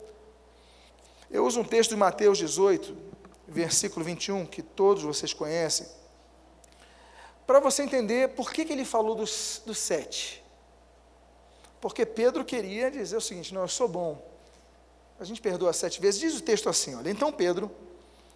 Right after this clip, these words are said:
aproximando-se, lhe perguntou: 'Senhor, até quantas vezes meu irmão pecará contra mim para que eu lhe perdoe? Até sete ve-, sete vezes?'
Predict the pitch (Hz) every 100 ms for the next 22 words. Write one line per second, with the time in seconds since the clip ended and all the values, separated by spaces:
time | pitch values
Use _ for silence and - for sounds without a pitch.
0 | - 143 202 214 190 190 247 190 - 196
1 | 170 185 180 165 151 127 - - - -
2 | - - 214 220 214 - - - - -
3 | - - - - - - 285 285 339 349
4 | 269 175 208 247 196 208 220 185 220 220
5 | 208 185 190 202 196 190 185 196 190 185
6 | 185 190 185 180 160 156 127 - - -
7 | - - - 175 170 247 254 - 214 190
8 | 156 - - 180 170 170 220 143 120 -
9 | -